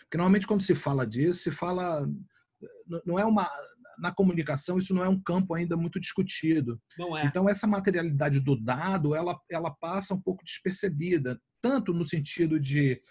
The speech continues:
Speaker 1: nós estamos acabando de terminar uma pesquisa, nós fizemos uma análise de como é que as fake news ajudam a poluir em cima do vazamento de óleo no Nordeste. Então analisamos quinhentos vídeos no YouTube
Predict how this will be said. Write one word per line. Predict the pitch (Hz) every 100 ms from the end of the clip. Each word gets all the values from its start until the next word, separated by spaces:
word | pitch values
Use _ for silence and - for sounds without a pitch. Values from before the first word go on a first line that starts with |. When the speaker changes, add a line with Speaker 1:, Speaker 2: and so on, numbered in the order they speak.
| _ -
Speaker 1:
nós | 151
estamos | 196
acabando | 190 190 143 180 196
de | 160 143
terminar | 143 139 139
uma | 139
pesquisa, | 135 143 165 170
nós | 170
fizemos | 165 143 180 175 160
uma | 160
análise | 143 143 175 165 120 120 110 - - -
de | 131 143
como | 175
é | 185
que | 196
as | 196
fake | - 175 175 147
news | 127 147 175 185
ajudam | 170 117 160 185 180
a |
poluir | - 190 185 143 135 156 185
em | 151
cima | - - 180
do | 170
vazamento | 147 170 151 147 170 165
de | 139
óleo | 151 165
no | 165
Nordeste. | 165 139 117 123 117 - - - _ _ _ -
Então | 170
analisamos | 185 185 147 127 175 170 139 123 113 - - _ _ _
quinhentos | - 160 143 202 190 113
vídeos | 98 151 147 123
no | 135
YouTube | 127 117 - 165 139 107